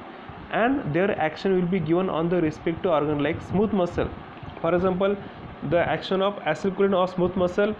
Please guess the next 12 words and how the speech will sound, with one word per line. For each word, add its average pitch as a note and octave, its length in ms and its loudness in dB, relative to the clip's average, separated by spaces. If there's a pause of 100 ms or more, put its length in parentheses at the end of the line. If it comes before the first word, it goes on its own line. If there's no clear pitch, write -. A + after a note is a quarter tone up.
(420)
will D#3+ 180 4
be A3 220 2 (280)
contraction D3+ 520 0
of D3 140 -2
smooth C3 280 -4
muscle, A#2 400 -2 (560)
or E3 340 4 (500)
heart, F3 440 2 (260)
it C#3+ 140 -2
will D#3 80 -2
be D#3+ 80 2
the F#3 180 0